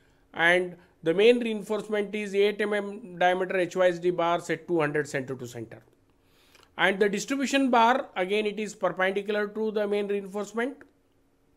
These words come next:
and it is again eight, eight M M diameter bar, two hundred M M center to center. So this is the beam and this is the development length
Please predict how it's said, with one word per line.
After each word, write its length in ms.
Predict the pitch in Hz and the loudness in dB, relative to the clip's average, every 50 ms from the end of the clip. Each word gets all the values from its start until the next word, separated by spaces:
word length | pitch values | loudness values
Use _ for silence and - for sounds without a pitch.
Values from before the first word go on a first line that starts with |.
| _ _ _ _ _ _ _ _ _ _ - | _ _ _ _ _ _ _ _ _ _ 2
and 340 | 156 165 175 185 185 165 - | 4 4 6 4 2 -2 -6
it 160 | 190 170 175 | -6 -6 -4
is 160 | 202 196 185 | -6 -2 0
again 360 | 190 185 185 196 202 208 202 233 | 0 0 2 2 2 0 0 -2
eight, 340 | 208 196 196 196 196 202 - _ _ _ _ | -2 0 0 0 0 -2 -8 _ _ _ _
eight 200 | - 190 202 196 | -2 0 0 0
M 140 | 208 196 196 | 0 -2 -2
M 140 | 196 190 185 | -2 -2 0
diameter 380 | 180 175 175 180 180 175 175 175 | 0 0 0 0 -2 -2 -4 -2
bar, 340 | 165 170 170 175 - - - _ _ _ _ _ _ _ _ _ _ _ _ _ | 0 0 0 0 -2 -4 -10 _ _ _ _ _ _ _ _ _ _ _ _ _
two 200 | - 247 254 214 | -4 -2 0 0
hundred 360 | 175 196 196 190 190 190 180 | 0 0 0 0 0 2 4
M 220 | 175 170 170 175 175 | 4 4 4 2 0
M 160 | 180 180 180 | -2 -4 -4
center 340 | 175 - 156 147 147 151 139 | -6 -6 -6 -6 -4 -6 -8
to 140 | 131 139 | -6 -8
center. 380 | 123 - 135 120 113 117 113 117 _ _ _ _ _ _ _ _ _ _ _ _ _ _ _ _ _ _ _ _ | -10 -8 -8 -10 -10 -12 -16 -20 _ _ _ _ _ _ _ _ _ _ _ _ _ _ _ _ _ _ _ _
So 240 | _ - - 180 180 | _ -4 -2 0 0
this 220 | 175 156 156 147 170 | 0 -2 -4 -6 -8
is 120 | 185 175 | -6 -2
the 80 | 156 165 | -2 -2
beam 480 | 147 135 156 190 240 294 311 330 302 - - _ _ _ _ _ _ _ - | 0 0 0 2 2 2 0 -2 -4 -8 -16 _ _ _ _ _ _ _ -10
and 260 | - 156 156 160 156 | -6 -6 -4 -4 -4
this 200 | 151 160 160 165 | -4 -4 -6 -6
is 80 | 185 180 | -4 0
the 120 | 165 165 | 2 2
development 640 | 151 143 147 143 143 139 135 139 - 131 123 120 123 | 4 4 4 2 4 2 0 -2 -4 -6 -6 -6 -8
length 320 | 117 110 110 107 - - | -10 -10 -10 -12 -14 -20